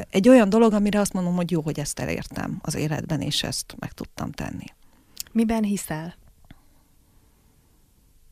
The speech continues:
Speaker 1: Jó Istenben, az édesanyámban,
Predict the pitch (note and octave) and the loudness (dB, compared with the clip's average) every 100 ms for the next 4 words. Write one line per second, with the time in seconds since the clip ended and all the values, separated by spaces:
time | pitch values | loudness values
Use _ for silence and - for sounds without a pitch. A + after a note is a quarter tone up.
0 | _ - - - _ _ _ _ _ _ | _ -20 -20 -20 _ _ _ _ _ _
1 | _ _ _ _ _ _ _ _ _ _ | _ _ _ _ _ _ _ _ _ _
2 | _ _ - F3 F#3+ G3 A3+ A3 A#3 C4 | _ _ 2 6 6 6 4 4 6 4
3 | D4+ - _ _ _ _ _ _ _ _ | 2 -2 _ _ _ _ _ _ _ _
4 | _ _ - - - - - E3 F#3 - | _ _ -20 -20 -16 -4 0 4 4 4
5 | G#3+ A3+ A#3+ C4+ D4+ E4 | 4 6 6 6 4 2